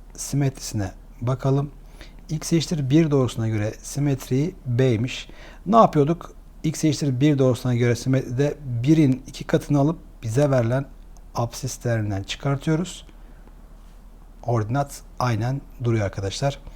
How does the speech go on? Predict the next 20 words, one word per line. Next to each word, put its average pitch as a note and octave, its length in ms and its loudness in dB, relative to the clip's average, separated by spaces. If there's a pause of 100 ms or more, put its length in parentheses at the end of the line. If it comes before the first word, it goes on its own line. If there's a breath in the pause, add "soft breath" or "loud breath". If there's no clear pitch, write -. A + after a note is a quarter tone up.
(440 loud breath)
Yine F3 420 6 (100)
aynı D#3+ 240 4
şekilde C#3+ 640 2 (380)
A C3+ 180 2
noktasının D#3 760 0 (580)
y C3 400 2
eşittir C3+ 560 -4 (120)
iki - 240 -2
doğrusuna D3 340 4
göre D3 180 4
simetrisini D3+ 500 0
alacağız. D3 360 -2 (100)
Bu A#2 80 -4
da B2+ 140 0
C'ymiş. B2 580 0 (540 loud breath)
Ne D#3 100 2
yapıyorduk? D#3 460 4 (200)
Absis C#3+ 600 -2
aynı B2 340 -2
kalacak. D#3 580 -2